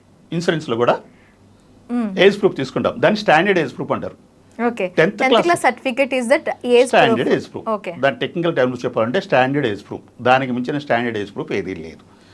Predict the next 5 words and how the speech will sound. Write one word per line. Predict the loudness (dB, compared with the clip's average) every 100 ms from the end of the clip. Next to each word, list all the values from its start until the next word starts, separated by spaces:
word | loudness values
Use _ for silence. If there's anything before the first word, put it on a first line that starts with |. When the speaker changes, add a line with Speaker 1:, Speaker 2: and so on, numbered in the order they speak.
| -20 _ 2
Speaker 1:
దానికి | 4 6 2
మాత్రమే | 4 2 2 -4
టెన్త్ | -2 -2 0
క్లాస్ | -2 0
పనికొస్తుంది. | -6 -4 -8 -6 -4 -4